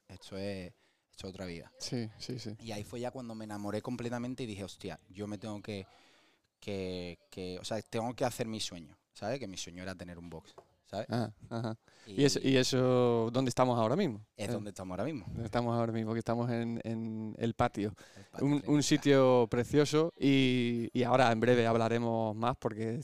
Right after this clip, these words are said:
Speaker 2: eh, nos va a unir, eh, Juan Carlos, que es tu compañero en
Speaker 1: Claro.
Speaker 2: todo, en todo este proyecto. Em, pero entonces llega, llega al punto de enamorarte de CrossFit, ¿no? Has dicho el año pasado y,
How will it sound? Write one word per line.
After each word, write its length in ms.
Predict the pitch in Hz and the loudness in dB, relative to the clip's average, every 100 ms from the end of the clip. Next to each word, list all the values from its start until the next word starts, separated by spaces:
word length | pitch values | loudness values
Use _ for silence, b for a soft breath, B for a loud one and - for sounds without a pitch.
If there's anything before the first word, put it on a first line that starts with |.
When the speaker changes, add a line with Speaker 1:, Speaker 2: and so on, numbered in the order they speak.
| - | -6
Speaker 2:
eh, 300 | 113 110 104 107 | -2 -2 -2 -6
nos 140 | 110 | -6
va 160 | 107 113 | -2 -2
a 40 | |
unir, 280 | 113 113 113 | -2 -4 -4
eh, 520 | 113 113 113 113 113 117 | -4 -6 -8 -10 -12 -6
Juan 160 | 113 | -4
Carlos, 240 | 113 107 107 | -2 -4 -4
que 80 | 110 | -6
es 60 | |
tu 80 | 117 | -6
compañero 440 | 117 107 110 120 131 | -6 -4 -4 -2 -2
en 20 | |
Speaker 1:
Claro. 40 | 117 120 | 2 2
Speaker 2:
todo, 100 | 98 | 4
en 60 | |
todo 120 | 123 120 | 2 0
este 140 | 117 | -2
proyecto. 420 | 120 120 127 175 B B B B B | 0 0 2 0 B B B B B
Em, 500 | 147 143 127 123 117 - B B B _ _ _ | 6 8 6 2 -2 -6 B B B _ _ _
pero 140 | 139 | 4
entonces 360 | 135 127 139 120 | 4 6 4 6
llega, 300 | 151 165 143 | 6 6 4
llega 320 | 127 151 160 | 2 6 6
al 160 | 147 | 6
punto 460 | 131 147 147 135 131 | 4 0 2 2 2
de 180 | 127 127 | 4 4
enamorarte 480 | 123 123 127 127 131 | 4 4 4 4 0
de 80 | |
CrossFit, 380 | 120 170 185 208 | 2 0 2 2
¿no? 160 | 160 196 | 4 4
Has 140 | 131 | 4
dicho 260 | 131 120 127 | 2 2 2
el 60 | |
año 180 | 127 120 | 4 2
pasado 560 | 120 - 139 170 233 - | -2 0 2 4 2 0
y, 960 | 139 139 131 123 120 117 110 110 113 | 2 4 4 4 2 0 0 -4 -6